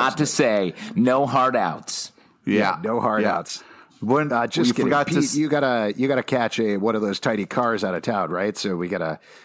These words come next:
Speaker 2: get through this one.
Speaker 3: Yep. Yeah,
Speaker 2: Yeah,
Speaker 3: exactly.
Speaker 2: Pete.
Speaker 3: And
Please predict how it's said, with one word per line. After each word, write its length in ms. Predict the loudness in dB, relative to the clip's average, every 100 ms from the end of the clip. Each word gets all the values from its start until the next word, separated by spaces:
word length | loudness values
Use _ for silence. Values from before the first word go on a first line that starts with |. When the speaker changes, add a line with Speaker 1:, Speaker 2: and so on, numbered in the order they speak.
| _ _
Speaker 2:
get 200 | -2 -2
through 240 | -2 -2
this 200 | 0 -2
one. 240 | 0 0 -2
Speaker 3:
Yep. 180 | -6 -8 _ _ _ _ -20 -20 -20 _ _
Yeah, 160 | 0 2
Speaker 2:
Yeah, 60 | 2
Speaker 3:
exactly. 460 | 2 2 4 2 2
Speaker 2:
Pete. 80 | 0
Speaker 3:
And 140 | -2